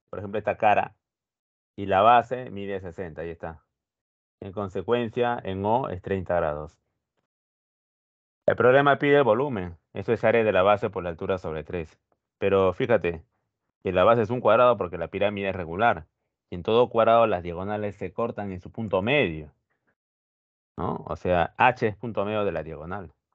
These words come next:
Eso confirma que H P es base media. Base media de A D.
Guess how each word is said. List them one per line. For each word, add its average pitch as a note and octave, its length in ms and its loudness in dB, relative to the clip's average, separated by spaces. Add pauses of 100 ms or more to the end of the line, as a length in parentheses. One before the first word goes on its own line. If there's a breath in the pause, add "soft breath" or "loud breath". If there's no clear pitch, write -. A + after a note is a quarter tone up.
(140)
Eso G#2+ 220 -6
confirma A2+ 460 0
que F2 120 0
H F#2 260 0
P G#2 340 -4
es E2+ 80 -10
base E2+ 280 -4
media. D#2+ 400 -10 (720)
Base F#2 260 0
media G2+ 300 4
de E2+ 120 2
A E2+ 80 4
D. E2+ 240 -2